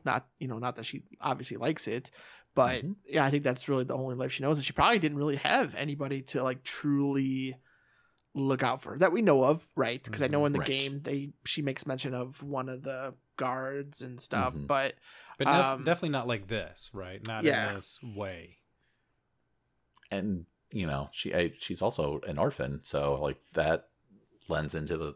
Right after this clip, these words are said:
Speaker 2: like, she does, she didn't, she literally didn't have anybody.
Speaker 3: Mm-hmm.
Speaker 2: Um, but now she saw, she saw a man beaten to death in front of her and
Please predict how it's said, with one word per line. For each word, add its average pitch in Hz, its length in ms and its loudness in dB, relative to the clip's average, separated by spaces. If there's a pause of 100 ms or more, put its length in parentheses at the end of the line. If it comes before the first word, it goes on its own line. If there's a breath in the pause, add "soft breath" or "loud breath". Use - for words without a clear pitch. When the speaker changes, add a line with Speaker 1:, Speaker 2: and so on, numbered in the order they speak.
Speaker 2:
like, - 120 -6
she 80 160 -4
does, 80 220 -2
she - 140 -4
didn't, 98 340 0
she 101 120 -6
literally 92 320 0
didn't 73 180 -4
have 69 180 -4
anybody. - 400 -6 (340 loud breath)
Speaker 3:
Mm-hmm. 95 1000 -16
Speaker 2:
Um, 73 480 -4 (280)
but 78 140 2
now 85 400 4
she 78 320 -4 (460)
saw, 78 460 0 (540)
she - 260 -4
saw 110 280 4
a 107 40 4
man 95 380 2
beaten 101 280 -2
to 95 100 0
death 90 240 -2
in 71 100 -6
front 90 220 -2
of - 60 -4
her 80 200 4
and 76 560 -4